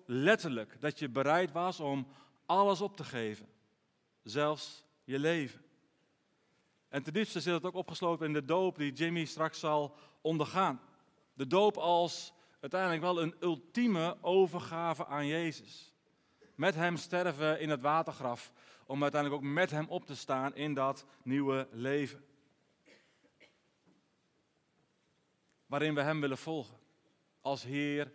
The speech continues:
van ons leven. Wat het ook ons mag kosten. Ook dat mogen we wel even weer terugpakken. Wat mag het ons eigenlijk kosten? Het volgen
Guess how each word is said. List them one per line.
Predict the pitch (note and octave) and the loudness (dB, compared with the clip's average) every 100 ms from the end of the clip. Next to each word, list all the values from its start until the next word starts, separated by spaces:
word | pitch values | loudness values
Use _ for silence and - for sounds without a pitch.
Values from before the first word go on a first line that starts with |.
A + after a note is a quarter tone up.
| _ | _
van | - D#3 C3+ C3 | -12 -4 -4 -4
ons | B2+ A#2 | -6 -8
leven. | B2+ C#3+ D3 A#2 A2+ _ G#2+ | -2 0 -2 -8 -18 _ -8
Wat | G#2+ E3+ | -2 -2
het | E3 - | -2 -8
ook | D3 | -8
ons | D#3 D#3 D3+ - - _ _ | -4 -6 -6 -12 -18 _ _
mag | C3 C#3 - | -4 -4 -2
kosten. | F#3 D#3 - - _ _ _ _ _ _ _ _ | -6 -6 -14 -20 _ _ _ _ _ _ _ _
Ook | C#3 C3+ | -6 -2
dat | D3 | -2
mogen | C#3+ D3+ C#3 | 0 -4 -2
we | C#3+ | -2
wel | D3 D3+ | 0 0
even | D3 D3 | -2 -4
weer | C#3 D3 D3 - | -4 -2 -2 -2
terugpakken. | F3 F3+ - B2+ B2 | -2 -2 -2 -2 -2
Wat | C#3+ | -4
mag | D3+ G#3 | -4 -2
het | G#3 | -4
ons | F#3 C3 | -4 -6
eigenlijk | D3+ D#3+ C3+ C3+ A2+ - _ _ _ _ _ _ | -2 -2 0 -4 -6 -12 _ _ _ _ _ _
kosten? | E3+ D#3+ - A2+ _ _ _ | 0 0 -6 -14 _ _ _
Het | A#2+ | -16
volgen | - D#3+ D#3+ C3+ C#3+ C#3+ | -4 -2 -2 0 0 0